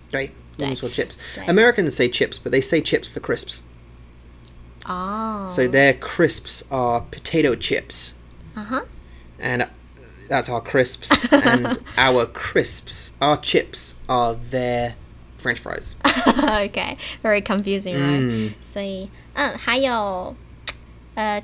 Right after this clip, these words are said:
Speaker 2: taxi, cab。
Speaker 1: 小黄。
Speaker 2: 对，小黄。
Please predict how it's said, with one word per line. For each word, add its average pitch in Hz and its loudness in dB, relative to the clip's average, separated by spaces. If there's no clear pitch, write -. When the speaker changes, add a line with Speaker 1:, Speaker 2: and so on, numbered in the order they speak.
Speaker 2:
taxi, 381 -2
cab。 - -2
Speaker 1:
小 123 -4
黄。 131 0
Speaker 2:
对， 247 -2
小 240 2
黄。 247 6